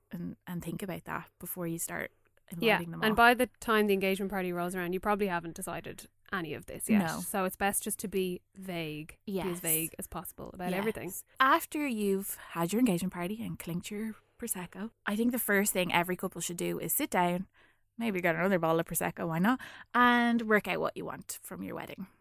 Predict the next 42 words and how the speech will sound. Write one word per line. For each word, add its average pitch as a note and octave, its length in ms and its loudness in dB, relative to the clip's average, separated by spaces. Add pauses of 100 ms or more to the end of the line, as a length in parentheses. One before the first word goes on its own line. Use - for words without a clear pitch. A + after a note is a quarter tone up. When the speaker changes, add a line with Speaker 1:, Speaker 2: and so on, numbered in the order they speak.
(180)
Speaker 2:
Yeah, G3+ 220 0
I G3+ 80 2
think A#3 200 4
it's B3 140 0
really A3+ 180 6
important G3+ 420 2
to - 180 -8
make F#3 280 -4
a F#3+ 60 -8
deliberate F3 760 -6 (200)
date F#3 300 -4
of A3+ 80 2
it. - 320 4 (280)
Speaker 1:
Yes. - 480 -2 (120)
Speaker 2:
And F#3 280 -2
say, F#3+ 260 0
"Okay, G#3+ 200 2
what A3 160 -2
about A3 200 2
Thursday? G3 420 0
We E3+ 100 -4
sit F3 200 -4
down E3 260 -6
and, D#3+ 340 -14 (300)
and F3 180 -8
have F3 160 -8
an D#3+ 140 -10
initial E3 360 -10
chat E3 260 -10
about D#3 240 -6
it." G#3+ 40 0
Speaker 1:
Yeah. G#3 100 6
Speaker 2:
Because G#3 260 6
it G3+ 80 0
could F#3+ 120 -8
so A3+ 280 6
easily G#3 300 4
happen F#3 520 -2
that F3 140 -6
you're F3+ 120 -4
kind G3 300 -2
of F3 180 -4